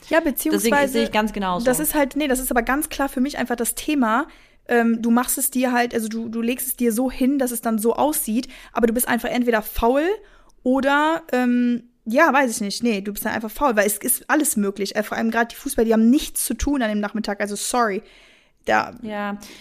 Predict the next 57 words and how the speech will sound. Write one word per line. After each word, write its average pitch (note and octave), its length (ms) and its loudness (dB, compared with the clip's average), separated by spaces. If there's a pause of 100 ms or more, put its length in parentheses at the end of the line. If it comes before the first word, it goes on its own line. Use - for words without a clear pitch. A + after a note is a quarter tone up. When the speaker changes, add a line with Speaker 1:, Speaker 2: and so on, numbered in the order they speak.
(180)
Speaker 2:
Ja, B3+ 140 4
oder D#4 200 4
halt D#4+ 160 -2
der C#4+ 120 2
Wille F#4 200 2
ist - 160 -8
nicht F3+ 160 -8
ganz E3 180 -8
da. F3 120 -2
Speaker 1:
Ja, E3+ 40 6
Speaker 2:
Also - 140 0
das B3+ 180 -4
ist D#4 60 0
Speaker 1:
deswegen F#4+ 180 6
Speaker 2:
halt B4 120 8
wirklich E4 80 4
Speaker 1:
ja. A3+ 300 4
Speaker 2:
diese - 160 -20
Frage C4+ 200 6
der C4 80 0
Priorität. C4 360 -4 (240)
Entweder, D4+ 460 -2
genau, D4+ 220 2
entweder C#4+ 520 -2
es A#3 100 -4
stört A#3+ 200 -2
dich A3 140 -10
wirklich A3+ 280 -4
nicht E4 160 -8
so D#4 120 -4
arg F4 260 -2
und - 140 -8
dann A3+ 160 -2
ist A3+ 80 -6
es A3 100 -8
auch - 160 -6
fein, A#3 380 -2
weißt B3 160 -4
du, A#3 40 -6
dann G3+ 80 -6
akzeptier A3 440 -2
einfach, C4 180 -2
dass A#3+ 180 -10
du - 60 -14
zum A3 140 -6
Beispiel G#3+ 160 -8
einfach G3 240 -8
unsportlich C4+ 480 -2
bist C#4 180 -10
oder G#3+ 140 -6
sich G#3 240 -12
auch G3 100 -4
dein F#3+ 160 -8
Körper A#3 300 -2
nicht C4 120 -6
verändert. C4+ 320 -4 (440)
Oder E4 520 2